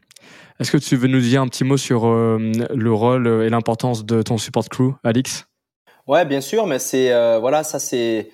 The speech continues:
Speaker 2: je dirais que c'est pas un pilier, hein, euh, comme je l'ai présenté avant, euh, de la performance, mais c'est un gros curseur. Euh, c'est un
Speaker 1: Mhm.
Speaker 2: gros curseur parce que ces sports-là dans lesquels on, on s'aventure, hein, les sports, euh, d'ultra-endurance, hein, euh,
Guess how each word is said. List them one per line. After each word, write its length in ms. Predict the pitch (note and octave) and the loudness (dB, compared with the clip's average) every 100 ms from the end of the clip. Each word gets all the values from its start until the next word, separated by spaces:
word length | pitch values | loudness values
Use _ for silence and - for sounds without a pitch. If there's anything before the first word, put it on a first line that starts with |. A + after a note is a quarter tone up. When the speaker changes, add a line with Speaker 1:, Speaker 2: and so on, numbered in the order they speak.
| _ _ _ - | _ _ _ -18
Speaker 2:
je 140 | A2 | -14
dirais 280 | A#2+ C#3 F3+ | -6 -2 -2
que 60 | - | -2
c'est 140 | G3 | 0
pas 160 | D#3 D3 | 2 0
un 100 | A#2+ | -2
pilier, 680 | - - D#3+ C3+ C3+ E3+ D#3 | -10 -8 -6 -2 0 2 2
hein, 240 | D3 D#3 | 0 0
euh, 480 | B2 G#2+ G#2 G#2+ G#2+ | 0 0 0 0 0
comme 220 | G#2 A#2+ | -2 -6
je 60 | A#2 | -4
l'ai 80 | A#2+ | -6
présenté 460 | B2+ A#2+ A#2+ C#3+ B2 | -4 -6 -2 -2 0
avant, 500 | A#2 A#2 C#3 C#3+ B2 | -2 0 0 0 -2
euh, 260 | G#2+ G#2+ | -2 -2
de 60 | G#2 | -2
la 80 | - | -2
performance, 600 | A#2+ - A#2+ C#3+ D#3+ - | -4 -4 -2 -2 -4 -4
mais 120 | C#3 | -4
c'est 160 | - B2 | -2 -4
un 120 | A#2+ | -4
gros 280 | A2+ B2+ C3+ | -2 0 0
curseur. 540 | C#3+ - A2+ F#2+ _ _ _ _ _ _ G#2 | -4 -4 -4 -6 _ _ _ _ _ _ -8
Euh, 360 | G#2 G#2 G#2 | -4 -2 -4
c'est 160 | G#2 B2 | -2 -2
un 40 | |
Speaker 1:
Mhm. 60 | A2+ | 0
Speaker 2:
gros 160 | A#2+ C3 | -2 -2
curseur 400 | B2+ - D#3 D#3 | -4 -2 -2 -2
parce 200 | C3 - | -6 -4
que 340 | - A#2 A2+ | -4 -2 -2
ces 160 | A2 A2 | -6 -12
sports-là 440 | - A#2+ B2+ D3 | -2 2 2 0
dans 100 | B2 | -2
lesquels 380 | A2+ G#2+ B2+ B2 | -6 -4 -2 -2
on, 560 | G#2 G2+ G#2 G2+ G2 - _ _ _ - | -6 -8 -8 -8 -10 -14 _ _ _ -16
on 480 | G#2 G#2 G#2 G2+ G2+ | -10 -8 -8 -8 -6
s'aventure, 640 | - A2 A2+ - D3+ D3 | -4 -2 -2 -4 -2 0
hein, 180 | B2+ B2+ | 0 -2
les 100 | A2+ | -4
sports, 440 | - - A#2 G#2+ | -8 -2 0 0
euh, 140 | G2 G2 | -2 -2
d'ultra-endurance, 920 | G#2+ G2+ - A2+ G#2+ A2 C#3 C3 A#2+ | -6 -10 -6 -6 -4 -2 -2 -4 -2
hein, 40 | |
euh, 400 | A#2 A2 F2+ F2+ | -2 -2 -6 -10